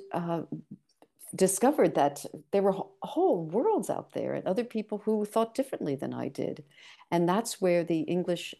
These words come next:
uh, degree and the literature degree, uh, with, with studies in history, uh, are so important, because it gave me a sense of other people's cultures and other people's viewpoints and their ways of thinking.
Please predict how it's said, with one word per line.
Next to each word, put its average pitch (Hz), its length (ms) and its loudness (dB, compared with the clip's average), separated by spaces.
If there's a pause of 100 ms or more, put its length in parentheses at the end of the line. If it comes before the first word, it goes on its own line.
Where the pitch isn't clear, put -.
uh, 151 160 -6
degree 160 580 0
and 147 160 0
the 135 60 -4
literature 170 480 -4
degree, 143 500 -2 (420)
uh, 139 100 -6
with, 147 360 0
with 151 180 2
studies 147 440 0
in 139 80 -10
history, 143 640 -4 (520)
uh, 156 300 -2
are 170 100 4
so 185 280 4
important, 170 420 -2
because 156 260 -2
it 160 120 -6
gave 185 280 2
me 160 140 0
a 151 60 0
sense 151 480 -4 (100)
of 143 300 -2
other 160 180 2
people's 156 400 -4
cultures 214 460 -4
and 156 120 -4
other 226 220 0
people's 151 460 -4
viewpoints 156 680 -6
and 147 140 -6
their 147 100 -4
ways 147 280 -4
of 143 80 -14
thinking. 226 500 -6